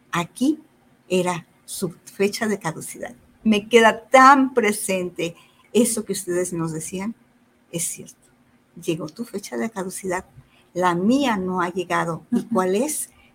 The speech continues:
Speaker 1: Tengo que seguir trabajando, no me tengo por qué dejar vencer por esto, porque mi fecha de caducidad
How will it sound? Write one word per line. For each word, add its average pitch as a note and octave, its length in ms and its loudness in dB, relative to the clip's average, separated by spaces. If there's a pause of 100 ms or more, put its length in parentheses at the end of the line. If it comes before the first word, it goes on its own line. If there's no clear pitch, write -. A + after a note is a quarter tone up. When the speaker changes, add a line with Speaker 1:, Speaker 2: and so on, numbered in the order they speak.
(140)
Speaker 1:
Tengo F3+ 280 -4
que B3+ 120 -16
seguir - 300 -10
trabajando, D#3+ 640 -10
no F#3 120 -2
me A#3 120 4 (260)
tengo D4 380 2
por - 140 -14
qué F#3 180 -4
dejar F#3+ 360 -4 (360)
vencer F3+ 840 0 (720)
por G3 160 4
esto, E3+ 400 -4
porque F#3+ 240 -4
mi F3 120 -2
fecha G#3+ 320 -4
de G3+ 140 -2
caducidad F3 680 -4